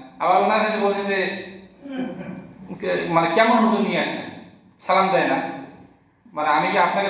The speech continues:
সালাম দেওয়ার জন্য আলেম হয়েছি? আপনাকে সালাম দেওয়ার জন্য আমি কি লেখাপড়া শিখেছি? আপনার স্মরণ হয়েছে, আপনি সালাম দেন না কেন? এটা তো আপনার বোকামি। আমি আমার নিজের স্বার্থ অনুযায়ী আমি প্রত্যেককে সালাম দেওয়ার জন্য চেষ্টা করি।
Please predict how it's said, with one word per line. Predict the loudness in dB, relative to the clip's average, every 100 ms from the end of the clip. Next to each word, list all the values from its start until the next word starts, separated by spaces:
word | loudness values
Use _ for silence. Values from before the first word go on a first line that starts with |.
| 0
সালাম | 0 2
দেওয়ার | 2 2
জন্য | 2
আলেম | 2 0
হয়েছি? | 0 -2 -4 -6 -8 -10 -12 -18 -20 -20 _ -10
আপনাকে | -4 0 0
সালাম | 2 2 4
দেওয়ার | 2
জন্য | 4 2
আমি | 2 -2
কি | -4 -6 -12 -2
লেখাপড়া | 2 4 2 2
শিখেছি? | 0 -2 -2 -4 -6 -6
আপনার | -4 0 2
স্মরণ | 4 4
হয়েছে, | 4 4 2 2
আপনি | 0 -2
সালাম | -2 -2
দেন | -2
না | -4
কেন? | -4 -6 -8 -12 -4
এটা | 0
তো | 2
আপনার | 2 2
বোকামি। | 2 2 2 0 -4 -8 -12 -8
আমি | -4 -2 0
আমার | 4 4 4
নিজের | 0 2 2
স্বার্থ | 4 2 4 4
অনুযায়ী | 6 6 4 2 -2 -8 -12 -14 -10
আমি | -8 -4
প্রত্যেককে | -4 -4 -2 0 2 2 2
সালাম | 4 4 4
দেওয়ার | 4 4
জন্য | 2 -2
চেষ্টা | -4 -2 0
করি। | 0 -2 -4 -6